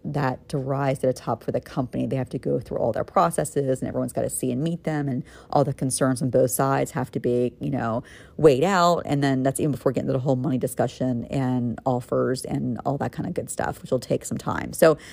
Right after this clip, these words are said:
with any luck, I'll check back in with you. If I don't bring this customer back up until March, <laughs> even that, that I have people in play right now, and I'm probably have the person that's gonna get hired, they probably won't be seeing the offer letter until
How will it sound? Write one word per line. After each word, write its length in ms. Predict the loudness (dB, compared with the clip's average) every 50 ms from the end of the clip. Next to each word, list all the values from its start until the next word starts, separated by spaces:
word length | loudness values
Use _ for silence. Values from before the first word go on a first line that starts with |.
| -4 2
with 100 | 6 6
any 180 | 8 8 6 6
luck, 200 | 4 4 4 4 6
I'll 120 | 6 6
check 220 | 6 4 2 2 4
back 240 | 4 4 6 8 8
in 80 | 8
with 80 | 8 6
you. 60 | 6
If 60 | 4
I 20 | 4
don't 180 | 4 4 4
bring 140 | 4 4 6
this 160 | 6 6 4
customer 260 | 2 -2 0 0 0
back 240 | 2 4 2 2 2
up 140 | 0 0 0
until 320 | 0 0 2 4 4 6
March, 480 | 6 6 6 6 6 6 4 4 0 -4 0 0 2 2 2 0 0 0 -6
<laughs> 460 | -6 -6 -6 -6 -6 -8 -8 -2 4
even 240 | 6 8 8 10 8
that, 120 | 8 8
that 120 | 6 6 6 6
I 80 | 6
have 180 | 8 6 6 4
people 220 | 6 8 8 8
in 260 | 8 8 6 4 4 4
play 240 | 4 6 8 8
right 180 | 8 8 8 6
now, 260 | 4 4 4 4 2 2 2 2
and 240 | 2 2 0 0 -2 -2
I'm 160 | -4 -4 -2
probably 420 | 0 2 6 6 8 8 6 6
have 140 | 4 2 2
the 80 | 2 2
person 420 | 4 4 4 4 4 2 2 2
that's 140 | 0 0 0
gonna 180 | 0 0 2
get 120 | 0 0 0
hired, 640 | 0 2 2 4 4 4 2 2 0 -2 -8 -4 0
they 120 | 0 0
probably 260 | 0 0 2 4 4 4
won't 100 | 4 4
be 80 | 2
seeing 220 | 0 0 0 2 2
the 80 | 2
offer 260 | 2 2 2 4 4
letter 140 | 4 4 4
until 500 | 2 0 0 2 4 4 4 2 0 -4